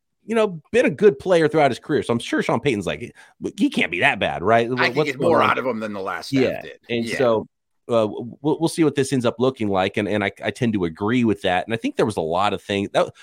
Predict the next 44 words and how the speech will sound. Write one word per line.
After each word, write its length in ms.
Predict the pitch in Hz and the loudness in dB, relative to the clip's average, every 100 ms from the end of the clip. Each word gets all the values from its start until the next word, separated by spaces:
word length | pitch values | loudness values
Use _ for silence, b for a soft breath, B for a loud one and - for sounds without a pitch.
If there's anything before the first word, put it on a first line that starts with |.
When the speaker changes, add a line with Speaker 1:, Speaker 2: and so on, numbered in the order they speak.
| B | B
Speaker 1:
one 120 | 180 | -2
of 40 | 226 | 2
the 60 | |
reasons 280 | 151 185 131 | 4 4 4
why 120 | 120 | 4
I 40 | 113 | 4
thought 280 | 143 120 - | 2 0 -2
Payton 200 | 123 107 | -4 -4
was 140 | 98 | -6
the 60 | 92 | -2
best 240 | 95 - | -4 -2
fit 200 | - - | -4 -4
for 120 | - | -6
the 60 | 78 | -4
Broncos, 640 | 151 233 - 95 95 - | 0 0 0 -2 -2 -8
you 320 | 104 98 _ 101 | -14 -14 _ -6
know, 180 | 82 - | -6 0
all 220 | 107 85 | 0 0
along, 440 | 76 185 240 92 95 _ _ _ _ _ _ _ | 0 0 2 -2 -6 _ _ _ _ _ _ _
was 240 | 123 131 113 | -2 -2 0
that 340 | 127 120 - _ _ | 0 0 -2 _ _
it 120 | 135 | -8
just 180 | 135 151 | -6 -8
felt 260 | - 170 151 | -2 -4 0
like 260 | 165 139 | 0 0
there 200 | 123 135 | 0 0
was 180 | 120 107 | 2 0
something 920 | - - 151 160 156 - 143 131 120 - _ _ _ _ | -6 -4 0 0 -2 0 2 2 -2 -6 _ _ _ _
big 260 | - 143 135 | -4 -4 -4
picture, 600 | - 131 - 143 147 139 | -4 -4 0 0 0 -2
like, 400 | 120 104 95 - b b _ _ | 0 0 0 -6 b b _ _
C 540 | - - 180 202 180 156 | -12 -6 -4 -2 2 4
E 60 | |
O, 180 | 135 131 | 6 4
top 380 | 135 165 190 - | 2 0 0 0
to 60 | |
bottom, 400 | 113 117 110 110 | -2 0 2 0
how 220 | 107 143 165 | -2 -2 0
do 80 | |
you 100 | 165 | 0
run 220 | 120 120 120 | 0 0 0
a 60 | |
football 500 | - - 120 - 104 | -2 -4 -4 0 -2
team 420 | 95 107 98 95 | 0 -4 -4 -4